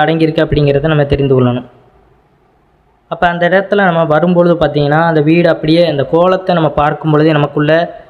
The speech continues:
ஒரு நல்ல ஒரு நேர்மறையான ஆற்றலை உருவாக்கும். நம்ம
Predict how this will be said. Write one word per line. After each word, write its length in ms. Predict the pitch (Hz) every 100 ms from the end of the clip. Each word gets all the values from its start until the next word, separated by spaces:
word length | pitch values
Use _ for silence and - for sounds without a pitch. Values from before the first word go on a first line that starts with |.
| - - _ _
ஒரு 160 | 156 175 214 214 - _ _ _ _ -
நல்ல 160 | 151 170
ஒரு 100 | 165 156
நேர்மறையான 520 | 165 170 165 165 160 160 147
ஆற்றலை 360 | 151 160 151 165 196 147
உருவாக்கும். 440 | 147 143 135 - - - _ _ _ _ _ _ _ _ _ _ _ _ _
நம்ம 140 | 143